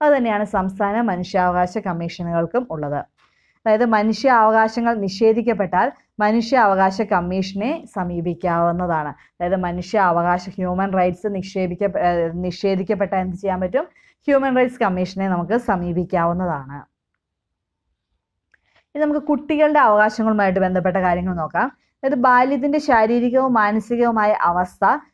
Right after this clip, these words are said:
കുട്ടികളെ സവിശേ-, കുട്ടികളെ സവിശേഷ പരിഗണന അർ-, പരിഗണയ്ക്ക് അർഹരാക്കി, ആക്കി മാറ്റുന്നു. ഇത് ബാല്യത്തിന്റെ ശാരീരികവും മാനസികവുമായിട്ടുള്ള അവസ്ഥ കുട്ടികളെ സവിശേഷ പരിഗണന അർഹിക്കുന്നവരാക്കുന്നു.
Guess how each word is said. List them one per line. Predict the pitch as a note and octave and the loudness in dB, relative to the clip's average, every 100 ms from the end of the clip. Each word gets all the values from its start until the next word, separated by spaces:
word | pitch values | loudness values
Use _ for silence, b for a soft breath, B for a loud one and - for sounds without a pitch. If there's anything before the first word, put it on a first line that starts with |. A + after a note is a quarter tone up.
| _ | _
കുട്ടികളെ | C4+ A#3+ C#4+ D4 | -2 0 2 2
സവിശേ-, | D4 D4 G#3+ A3 A#3 F#3+ | 2 2 2 0 -2 -2
കുട്ടികളെ | G#3 A#3 B3+ A#3+ B3+ | 0 0 2 2 2
സവിശേഷ | B3+ G#3+ A3+ B3+ A#3+ C4+ | 2 0 0 0 0 0
പരിഗണന | A#3 G3 F#3+ G#3 G#3+ A3 | 0 0 2 0 -2 -2
അർ-, | - F3+ F3+ - F3+ | 0 0 0 -2 0
പരിഗണയ്ക്ക് | G3 G3 G#3 G#3+ A3 | 0 0 0 -2 -2
അർഹരാക്കി, | B3 F#3 F#3 G3 G3+ F3+ F3 - F3+ D#3 | 0 0 0 0 2 2 0 -6 -6 0
ആക്കി | F3 E3+ - | 0 0 -4
മാറ്റുന്നു. | G3 D#3 D#3 E3 D3+ - b b | -2 -2 -4 -8 -10 -14 b b
ഇത് | G3+ | -2
ബാല്യത്തിന്റെ | G3 F3+ F3 F3+ G3 G3+ | 2 2 2 -2 -4 -2
ശാരീരികവും | A3 G3+ E3+ F3+ F#3 F#3+ A#3 | 0 0 0 0 -2 0 0
മാനസികവുമായിട്ടുള്ള | G3+ E3+ F3+ - G3+ G3 F3+ F#3 | 0 -2 -6 -4 -2 0 0 0
അവസ്ഥ | F#3 E3 E3+ - | 2 2 -2 -4
കുട്ടികളെ | A3 F3+ F3+ F3 G#3+ D4+ b b _ | -4 -4 -6 -2 0 -2 b b _
സവിശേഷ | B3 A#3 A#3+ B3+ B3 | 0 0 2 0 2
പരിഗണന | A#3+ G#3+ F#3 F#3+ G3 G#3 | 0 0 2 0 0 -2
അർഹിക്കുന്നവരാക്കുന്നു. | - E3+ E3+ G3+ G3 G3 G3 F3 D3 E3 E3+ B3+ | 0 -2 -2 -4 0 0 2 2 -2 -6 -6 -6